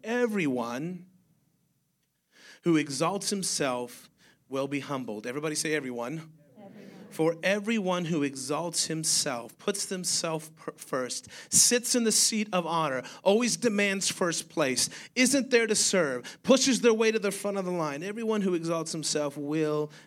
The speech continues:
Speaker 1: be humbled, and, and he who humbles himself will be exalted," pushed at the front of the line. God's saying, when you come into the party, don't take the front seat so that the master of ceremonies or the master of ceremonies or the one who's throwing the party actually says, "Oh, dude, that's,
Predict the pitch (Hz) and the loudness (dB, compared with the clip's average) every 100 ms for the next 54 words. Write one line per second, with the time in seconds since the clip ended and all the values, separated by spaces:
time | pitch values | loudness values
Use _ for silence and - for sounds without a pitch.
0 | _ 139 135 - 147 127 127 147 156 160 | _ -6 -6 -4 -6 -4 -6 -6 -6 -6
1 | 160 175 175 160 151 175 180 143 135 127 | -6 -6 -4 -2 -2 0 2 2 2 0
2 | 139 127 147 135 - - _ _ _ _ | 0 0 -2 -4 -14 -18 _ _ _ _
3 | _ _ _ _ _ _ _ _ _ 131 | _ _ _ _ _ _ _ _ _ -10
4 | 123 135 139 139 165 165 117 - 143 139 | -6 -4 -4 -2 -2 -2 -8 -4 -4 -2
5 | 147 - - 139 135 135 151 139 113 - | -6 -8 -8 -6 -6 -6 -6 -8 -12 -20
6 | _ _ _ _ - - - 202 202 214 | _ _ _ _ -20 -2 6 6 8 6
7 | 196 190 190 214 202 196 175 196 190 175 | 6 4 4 4 4 2 2 2 2 4
8 | 165 170 185 180 180 - 165 165 - 175 | 2 2 0 0 -4 -2 -4 -2 -4 -2
9 | 151 - - - _ _ _ _ _ _ | -4 -8 -16 -20 _ _ _ _ _ _
10 | _ _ _ _ _ _ - 170 165 160 | _ _ _ _ _ _ -4 0 2 2
11 | 160 170 165 - 147 175 170 165 143 131 | 2 2 0 -8 0 4 4 4 2 0
12 | 123 127 127 160 160 165 - 175 160 131 | -2 -4 0 2 2 0 0 0 0 -2
13 | 123 123 131 143 143 - 156 143 139 135 | -4 -4 -4 -4 -6 -6 -2 -2 -2 -2
14 | 156 147 139 127 120 - 165 120 139 - | -2 -2 -4 -6 -10 -8 -8 -4 -6 -6
15 | 135 160 - | -8 -8 -12